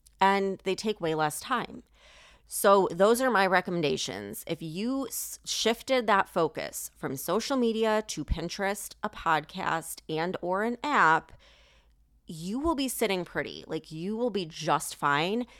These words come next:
You could not even have a social media account, or you could be sitting at a hundred followers or fifty followers and still have a successful business where you could quit your day job. That is how strongly I feel about these three platforms. And all three of them,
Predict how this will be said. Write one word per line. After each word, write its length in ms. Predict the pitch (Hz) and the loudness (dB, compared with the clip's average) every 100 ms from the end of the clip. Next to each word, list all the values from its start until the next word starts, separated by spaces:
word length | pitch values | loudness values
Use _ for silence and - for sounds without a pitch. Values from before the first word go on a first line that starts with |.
| - - - | -20 -20 -6
You 200 | 190 269 | -2 0
could 240 | 262 185 - - - | 0 -2 -4 -10 -6
not 300 | 185 185 196 | 4 6 6
even 160 | 202 | 4
have 120 | 202 160 | 2 2
a 40 | |
social 320 | - 151 156 | 0 0 0
media 240 | 147 147 160 | 0 2 2
account, 340 | 196 185 180 - - - - | 2 0 0 -6 -20 -12 -4
or 80 | 180 | -2
you 160 | 196 | -2
could 80 | 196 | -4
be 80 | 196 | -4
sitting 320 | - 180 180 | 0 2 4
at 100 | 151 | 2
a 40 | |
hundred 360 | 151 160 160 156 | 2 -2 -4 -2
followers 560 | 165 156 156 170 165 147 | 2 4 4 0 -2 -6
or 60 | |
fifty 320 | - 170 170 | -8 -8 -8
followers 640 | 160 165 160 180 185 190 - - | -2 0 2 0 -2 -6 -8 -4
and 200 | 170 160 | -4 -2
still 400 | - - 175 185 | -4 -2 0 0
have 220 | 185 165 | -2 -2
a 60 | 147 | -2
successful 580 | - - 151 156 - 170 | -6 -6 -4 -4 -4 -4
business 400 | 147 156 139 - | -2 -2 -4 -6
where 100 | 147 | -8
you 80 | 139 | -8
could 140 | 143 | -8
quit 180 | - - | -6 -6
your 80 | 139 | -6
day 220 | 143 120 | -8 -8
job. 280 | - - - - - - _ | -8 -10 -12 -20 -20 -20 _
That 320 | 156 175 165 196 | 2 8 10 10
is 140 | 180 | 4
how 240 | - 180 | 2 0
strongly 540 | 165 - 156 147 151 143 | 0 2 2 2 0 -2
I 80 | 143 | -4
feel 440 | - 147 131 123 | -6 -4 -4 -4
about 260 | - 131 131 | -2 -2 -2
these 160 | 143 - | -6 -10
three 220 | 139 143 | -10 -10
platforms. 800 | - 143 - - 180 190 196 - - - - - - _ _ - | 0 2 2 0 -2 -2 -4 -10 -20 -20 -20 -20 -20 _ _ -2
And 160 | 180 | 0
all 180 | - 160 | 2 2
three 300 | 196 202 214 | 2 0 0
of 100 | 240 | 2
them, 360 | 254 277 294 | 2 0 -2